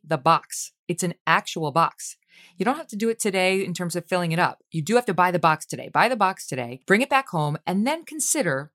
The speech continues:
"What would I like to hold on to?" Because, you know, you're not gonna be pulling out your Betamax or your V C R,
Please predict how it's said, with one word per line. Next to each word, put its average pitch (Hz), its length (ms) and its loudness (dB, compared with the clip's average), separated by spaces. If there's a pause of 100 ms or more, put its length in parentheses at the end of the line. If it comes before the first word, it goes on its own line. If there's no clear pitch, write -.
"What 392 220 -2
would 453 100 -4
I 403 80 -2
like 330 180 -6
to 262 120 -4
hold 233 180 -6
on 196 220 -2
to?" - 240 -8 (180)
Because, 214 260 -10
you 392 60 -10
know, 349 60 -10
you're 339 180 -6 (120)
not 392 100 -10
gonna 370 120 -8
be 339 100 -4
pulling 285 260 -4
out 302 220 -2
your 233 100 -2
Betamax 175 640 0 (100)
or 147 240 -2
your 139 200 -6
V 131 240 -4
C 156 180 -4
R, 135 300 -2